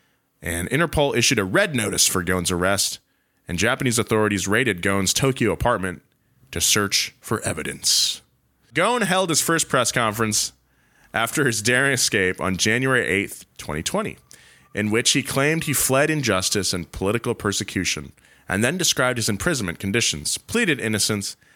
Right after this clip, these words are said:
and named Nissan executives who plotted his demise. I remember this. The next day, a Lebanese prosecutor imposed a travel ban on Ghosn, and his lawyers quit.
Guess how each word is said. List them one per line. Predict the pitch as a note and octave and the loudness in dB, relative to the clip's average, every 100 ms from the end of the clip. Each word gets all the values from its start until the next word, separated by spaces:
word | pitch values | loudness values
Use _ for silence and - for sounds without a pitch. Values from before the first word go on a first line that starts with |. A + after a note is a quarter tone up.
| _ _ | _ _
and | G2+ F#2+ G2+ | -4 -2 2
named | C3 D#3 D#3 A2+ | 2 0 -2 -2
Nissan | A2 D#3+ - D3 | -2 2 2 0
executives | C3 B2+ D#3 E2+ D2+ - | 0 0 0 -2 -2 -2
who | - | -4
plotted | - - B2 E2 D2 | -6 0 0 0 -4
his | E2+ - | -4 -4
demise. | D#2+ F2+ F2+ C#2+ D#2 | -2 -2 -2 -2 0
I | |
remember | A2 B2+ F#2 | 0 2 0
this. | D#2 B1+ - - - _ _ _ _ | -2 -6 -10 -14 -20 _ _ _ _
The | - | -4
next | C#3+ G3+ - | -2 0 2
day, | D3+ B2+ C3+ C#3 - - | 2 2 2 -2 -10 -6
a | - | 0
Lebanese | G#2+ E3 F3 D#3 | 2 2 2 0
prosecutor | - G3 A#3+ - G#2 E2 D#2 | 0 0 2 0 0 0 0
imposed | F#2 - C#3 C3+ | 0 2 2 0
a | C#3+ | 0
travel | - F#3 D4 D#4 B2 | 0 0 2 0 2
ban | F#2 E2 | 2 0
on | D#2+ | -2
Ghosn, | E2 F#2+ A#2 C3 C3 _ _ - | 0 0 0 -2 -6 _ _ -6
and | A2+ | -2
his | B2 A2 | 0 0
lawyers | F2 F2 G2+ - | 2 4 2 0
quit. | - A#3+ - - | -2 -4 -2 -6